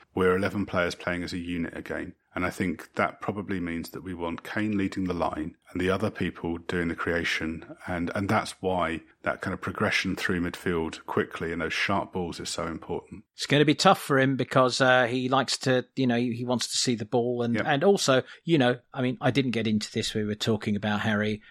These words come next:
Speaker 2: um, but, you know, there is one other person who I blame for his current mental state, and you know who it is, and you know why, and you've just said it yourself.
Speaker 1: Yeah, yeah. So I, I think in terms of kind of his movement, I think a movement in the front three and those rotating is great.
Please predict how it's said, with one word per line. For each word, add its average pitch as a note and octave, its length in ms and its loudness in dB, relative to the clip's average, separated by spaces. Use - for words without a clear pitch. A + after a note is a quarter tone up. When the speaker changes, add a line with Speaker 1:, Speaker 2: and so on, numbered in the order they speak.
Speaker 2:
um, G#2+ 380 0
but, A#2 160 2
you C3 100 0
know, G#2 140 4
there A#2 200 2
is A2+ 140 0
one A#2+ 200 6
other A2 160 2
person G#2+ 680 0
who A2 140 2
I G#2+ 100 2
blame G2+ 520 2
for A#2 160 2
his G#2+ 160 0
current A2 420 0
mental A2 300 -2
state, G#2 420 0
and A#2 180 2
you G#2+ 80 4
know B2 160 6
who G2+ 160 0
it G2+ 80 -2
is, F#2 360 -2
and A2+ 180 2
you G#2 60 4
know G#2 160 2
why, F#2 400 -2
and G#2 200 2
you've A#2 160 0
just - 180 -2
said A2 160 0
it F#2+ 60 -4
yourself. G2+ 580 -4
Speaker 1:
Yeah, A2+ 120 2
yeah. G2+ 240 4
So B2+ 240 6
I, C3 180 4
I C3+ 60 2
think - 500 4
in B2+ 140 4
terms C#3+ 260 2
of B2+ 60 0
kind - 140 4
of A2+ 80 4
his A#2 160 0
movement, A#2 720 4
I G2 80 0
think - 220 2
a A#2+ 180 0
movement B2+ 400 6
in G#2+ 80 2
the G2+ 60 0
front - 260 0
three A#2 240 4
and F2 100 2
those G#2 180 2
rotating G2+ 480 2
is E2 120 -6
great. D#2 460 -2